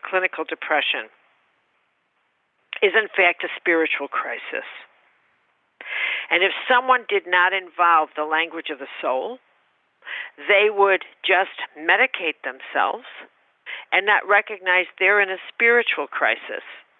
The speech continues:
And they require the language of the spirit. They require the language of the soul. They need to recognize that what they are going through is, in fact, a s-, crisis of the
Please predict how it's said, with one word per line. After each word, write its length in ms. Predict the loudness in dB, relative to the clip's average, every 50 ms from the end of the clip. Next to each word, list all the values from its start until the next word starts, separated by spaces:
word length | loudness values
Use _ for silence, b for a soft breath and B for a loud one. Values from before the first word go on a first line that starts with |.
| B B B B B B
And 140 | -2 2 2
they 100 | 4 4
require 600 | 4 2 2 0 0 2 4 4 6 6 4 4 2
the 140 | 0 0
language 480 | 2 2 0 0 0 -4 -6 -6 -4 -4
of 80 | -6 -6
the 80 | -8 -12 -12
spirit. 380 | -6 -4 -2 -2 0 -2 -4 -8 -12 -18 B B B B B B 0
They 100 | 0 2
require 640 | 2 2 0 0 -2 -2 2 4 4 6 6 4 4
the 160 | 2 0 0
language 420 | 2 0 0 -2 -4 -8 -8 -8
of 80 | -8 -8 -8
the 80 | -10 -12 -8 -4
soul. 280 | -2 -2 -2 -2 -4 -10 _ B B B B B _ 2
They 100 | 2 2
need 220 | 2 0 -2 0 0
to 80 | 0
recognize 760 | 2 4 4 2 2 2 -2 -2 -2 0 2 2 2 2 0 0 0
that 180 | 2 2 2 2
what 200 | 4 2 2 2 0
they 140 | 0 2 4
are 140 | 4 4 2
going 380 | 2 2 2 2 2 0 -2 -4 -6
through 200 | -4 -4 -4 -4
is, 200 | -4 -4 -4 -4 -4
in 140 | -6 -8 -8
fact, 400 | -2 0 2 2 2 2 -2 -4
a 120 | -6 -6 -6
s-, 180 | -8 -16 -20 -18 -18
crisis 580 | -6 0 2 4 4 2 0 -4 -6 -6 -6 -6 -10 -8 _ 2
of 180 | 2 2 2 0 -4 -6
the 100 | -6